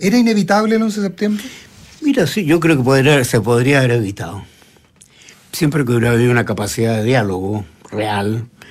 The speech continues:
Speaker 2: entre en quien ocupaba la presidencia de la República, el presidente Allende, y los que eran, harían en la oposición, que no estaban en el extremo, que era el caso de Patricio Elwin. Yo creo que es bueno leerse el libro
Speaker 1: Sí.
Speaker 2: de Patricio Elwin,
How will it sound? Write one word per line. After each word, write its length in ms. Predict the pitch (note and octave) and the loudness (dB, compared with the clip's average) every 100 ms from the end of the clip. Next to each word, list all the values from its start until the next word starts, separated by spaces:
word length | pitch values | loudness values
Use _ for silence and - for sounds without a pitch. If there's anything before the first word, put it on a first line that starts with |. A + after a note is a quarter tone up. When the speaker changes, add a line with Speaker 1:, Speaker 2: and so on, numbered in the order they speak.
| - - - - | -20 -20 -20 -6
Speaker 2:
entre 320 | A#2+ G#2 A#2+ | -2 0 2
en 100 | B2+ | 2
quien 180 | B2 A2+ | 2 2
ocupaba 500 | G#2+ G#2 F#2 B2 B2 | 0 -2 0 2 2
la 240 | G#2 F#2 F2+ | 2 -2 -8
presidencia 560 | - F#2+ - A2 A2 G#2 | -8 -6 0 0 0 -2
de 60 | |
la 60 | F#2+ | -4
República, 480 | G2 A2 C3 B2+ A#2+ | -4 -2 0 0 -2
el 60 | G2+ | -6
presidente 420 | F#2+ A2+ G#2 G#2+ | -6 -4 -2 -2
Allende, 420 | G#2+ B2+ D#3 F#3+ - - - _ _ - _ _ _ - | 0 0 0 -2 -6 -16 -20 _ _ -20 _ _ _ -2
y 120 | C#3 | 0
los 140 | A2+ | 0
que 180 | - B2 | 2 4
eran, 340 | A#2+ B2 A#2 - - _ _ _ _ _ - | 4 4 2 -4 -16 _ _ _ _ _ -10
harían 380 | G2+ A2 A2+ A2 | -4 0 2 2
en 80 | |
la 80 | G2 | 0
oposición, 480 | F#2 G2+ F#2+ C3 B2+ | -2 -4 -2 0 2
que 100 | A#2+ | 2
no 80 | A2+ | 2
estaban 300 | A2 A2+ A2 | 2 0 2
en 80 | G2+ | 0
el 80 | F#2+ | 0
extremo, 580 | E2+ - A#2+ E2+ G2 G#2 - - - - - - | -4 0 0 0 -4 -8 -16 -20 -20 -20 -20 -4
que 80 | |
era 100 | B2+ | 0
el 80 | A#2+ | 0
caso 260 | A2+ A#2+ B2 | 2 0 0
de 40 | |
Patricio 400 | G#2+ G2+ A2 D3 | 0 -2 -2 0
Elwin. 340 | A2 F2+ F#2+ A2+ | 2 0 -2 -2
Yo 180 | B2+ C3 | -2 -2
creo 200 | C3 C#3+ | 0 2
que 80 | C3 | 2
es 60 | |
bueno 220 | A2 D#3 F#3 | 2 4 4
leerse 400 | B2 B2+ B2+ A#2+ | 4 2 0 0
el 140 | G#2+ | 2
libro 500 | B2 C3 F#2+ F2+ F#2+ - - | 2 2 2 -2 -8 -16 -18
Speaker 1:
Sí. 120 | G2+ - - - _ - | -18 -18 -20 -20 _ -8
Speaker 2:
de 80 | G2+ | -4
Patricio 460 | G2 G2+ - G#2+ | -2 -2 -2 2
Elwin, 440 | A2+ A#2+ C3+ B2+ | 2 2 2 0